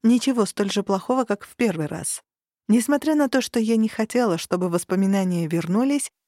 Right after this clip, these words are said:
они это все равно сделали. Холод во всем теле. Такой невероятный голод.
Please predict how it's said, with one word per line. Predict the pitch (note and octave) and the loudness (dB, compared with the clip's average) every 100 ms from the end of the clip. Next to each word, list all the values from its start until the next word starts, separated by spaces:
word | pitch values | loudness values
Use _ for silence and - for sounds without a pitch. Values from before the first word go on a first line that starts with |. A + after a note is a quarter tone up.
| _ | _
они | - C4 | 0 0
это | B3+ A3+ | 2 -2
все | - | -2
равно | G3+ G3+ A3+ | 0 2 0
сделали. | G#3+ F3+ D3+ E3+ - C3+ D3 _ _ _ _ | 0 -2 -2 -4 -10 -12 -16 _ _ _ _
Холод | - - A3 G#3+ - | -4 2 2 0 0
во | G3 | -2
всем | F#3 G#3 G3+ | 0 -2 -2
теле. | - F3+ D#3 E3+ - _ _ _ - | 0 -2 -2 -6 -12 _ _ _ -6
Такой | F3+ - - B3+ | -6 -2 0 2
невероятный | A3 G#3 G3+ G3 G3+ A3 A3 - A3 - | 4 2 0 0 0 -2 -2 -2 -2 -2
голод. | E3+ E3 A#3+ G3 C3+ - - | -4 0 2 0 -4 -12 -18